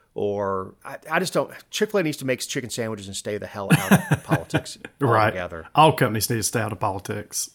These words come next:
Speaker 2: Uh, I'm not big
Speaker 1: Right.
Speaker 2: on any of 'em.
Speaker 1: So real quick, there's not a whole lot to say about this. The, uh, uh, uh, middle school in London County, Loudoun County, Virginia, has a f-, had a fight club,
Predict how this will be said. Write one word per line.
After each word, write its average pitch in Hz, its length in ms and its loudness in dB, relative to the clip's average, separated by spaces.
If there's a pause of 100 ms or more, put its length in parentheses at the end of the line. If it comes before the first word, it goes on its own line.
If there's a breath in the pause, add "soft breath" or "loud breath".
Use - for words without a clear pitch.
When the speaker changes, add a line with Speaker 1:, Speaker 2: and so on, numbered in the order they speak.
Speaker 2:
Uh, 113 300 -2 (100)
I'm 135 120 2
not 123 180 4
big 120 120 2
Speaker 1:
Right. 107 180 2
Speaker 2:
on - 60 -6
any 110 160 0
of 104 120 -2
'em. 107 120 -8 (1500 soft breath)
Speaker 1:
So 135 160 6
real 147 180 10
quick, 131 320 6
there's 127 100 -2
not 151 120 6
a 117 40 2
whole 127 120 4
lot 120 100 6
to - 60 -8
say 120 100 0
about 107 220 0
this. 107 180 -2
The, 113 180 -4
uh, 123 40 -2
uh, 113 680 -2
uh, 107 40 -8
middle 135 220 4
school 120 400 0
in 110 140 -2
London 120 260 2
County, 107 480 -4 (460 soft breath)
Loudoun 123 420 4
County, 107 560 -4
Virginia, 113 640 0 (200 soft breath)
has 156 200 6
a 127 40 -2
f-, - 320 -10
had 127 160 0
a 110 60 2
fight - 480 0
club, 92 340 -4